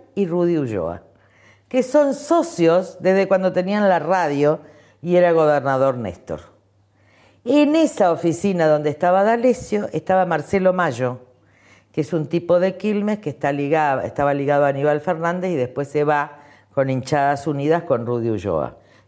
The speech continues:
Están las tarjetas, yo ya... Eh, ¿qué día es hoy? Lunes, ya está presentada el enriquecimiento ilícito,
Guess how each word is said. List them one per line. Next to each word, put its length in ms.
Están 300
las 160
tarjetas, 540
yo 80
ya... 380
Eh, 500
¿qué 100
día 180
es 60
hoy? 180
Lunes, 440
ya 80
está 140
presentada 640
el 100
enriquecimiento 680
ilícito, 520